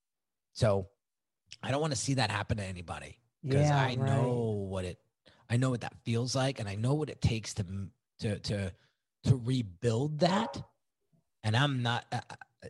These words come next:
Speaker 1: it, it took a lot of work internally and externally. And I'm just lucky I made that decision and made that choice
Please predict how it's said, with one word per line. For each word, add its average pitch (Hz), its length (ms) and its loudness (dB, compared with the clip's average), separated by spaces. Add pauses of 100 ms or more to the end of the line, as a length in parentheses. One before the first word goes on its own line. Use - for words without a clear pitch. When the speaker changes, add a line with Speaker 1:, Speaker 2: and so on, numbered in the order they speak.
(160)
Speaker 1:
it, - 200 -14
it 147 160 2
took - 180 6
a 117 60 0
lot 110 480 -2
of 127 80 0
work 117 420 0 (540)
internally 117 840 0 (720)
and 131 220 2
externally. 117 720 -2 (1200)
And 104 560 2
I'm 110 200 0
just 117 240 -4
lucky 135 300 0
I 120 120 2
made 117 340 -2
that 107 240 0
decision 117 560 0
and 104 180 -4
made 107 220 -2
that 101 240 -2
choice - 720 0